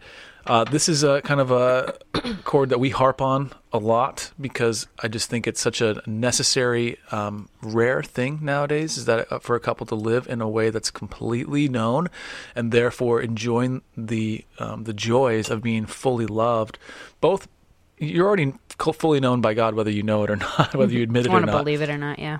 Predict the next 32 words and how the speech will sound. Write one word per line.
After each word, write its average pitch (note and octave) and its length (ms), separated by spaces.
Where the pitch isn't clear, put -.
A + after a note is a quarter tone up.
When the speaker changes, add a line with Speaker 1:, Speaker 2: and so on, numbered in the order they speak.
Speaker 1:
And D#3 100
therefore, D3+ 300
you're D3+ 220
loved C3+ 300
more A2+ 180
than A2 120
you A2 80
vastly, A2 580
vastly D3+ 580
more A#2+ 140
than A2 80
you A2 100
ever G#2+ 140
realized. A#2 600
You're B2+ 80
more, B2+ 220
Tim D3+ 160
Keller B2 180
has A2+ 140
a - 40
quote, A#2 160
he - 60
says, G#2+ 300
"The A#2 80
beauty C#3+ 260
of C#3 60
the C3 80
gospel B2 420
is G#2+ 140
this, A2+ 180
that A2 140
I'm G#2+ 200